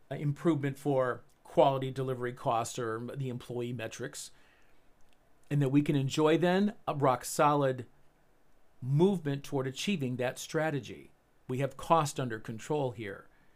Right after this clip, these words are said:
We have better control of quality. We have a better, more stabilized control of delivery or throughput or uptime. And the other piece is, of thinking, if the management system itself, again,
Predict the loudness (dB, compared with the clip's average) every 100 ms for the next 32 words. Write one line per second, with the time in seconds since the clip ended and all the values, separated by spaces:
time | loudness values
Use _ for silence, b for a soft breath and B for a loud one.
0 | b b 0 2 2 0 2 6 8 6
1 | 2 -4 0 2 2 -2 -2 0 2 -2
2 | -8 B B -4 0 2 0 -4 2 4
3 | 4 2 -2 -6 -4 -2 -2 -2 -4 -6
4 | -10 -8 -6 -4 -4 -8 -12 b b -6
5 | -2 0 0 -2 -4 -8 -4 -4 -2 -6
6 | -8 -8 -8 -8 -12 -12 -16 -20 _ _
7 | -20 -20 _ -20 _ -20 _ _ _ -20
8 | -20 -20 _ -20 -20 -20 _ -20 _ _
9 | -20 -20 -20 -20 -20 -12 -2 4 6 6
10 | 4 2 -2 -2 -6 -4 -4 -2 -4 -2
11 | 0 2 4 4 2 -2 2 0 0 -4
12 | -2 2 4 6 4 2 2 2 0